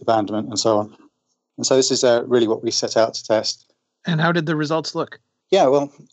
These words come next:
Speaker 1: we, we used a, a different sort of, uh, statistical approach, a more fine-grained approach than, than in previous studies. And we were able to, to break the results down by household
Speaker 2: And
Speaker 1: wealth. So,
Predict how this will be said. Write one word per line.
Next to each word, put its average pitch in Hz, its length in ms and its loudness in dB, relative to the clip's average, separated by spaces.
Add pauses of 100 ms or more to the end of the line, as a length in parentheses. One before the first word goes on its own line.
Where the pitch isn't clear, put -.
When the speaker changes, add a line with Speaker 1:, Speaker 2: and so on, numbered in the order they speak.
(100)
Speaker 1:
we, 135 80 0
we 156 140 0
used 170 180 0
a, 143 200 6
a 131 80 0
different 135 280 -2
sort 123 260 0
of, 120 340 0
uh, 117 200 2
statistical 120 760 0 (360)
approach, 117 560 -2 (420)
a 120 60 -6
more 113 160 0
fine-grained 113 640 -4 (200)
approach 117 460 0 (680)
than, 113 340 -2
than 135 180 0
in 123 60 0
previous 117 320 2
studies. 120 340 0 (800)
And 120 100 -2
we 123 60 4
were 123 300 4
able 127 220 2
to, 113 380 -2 (680)
to 110 280 0
break 151 280 0
the 135 80 0
results 113 380 0
down 113 200 -2
by 107 320 0 (480)
household 113 320 0
Speaker 2:
And 139 80 -2
Speaker 1:
wealth. 117 280 0
So, 113 340 -8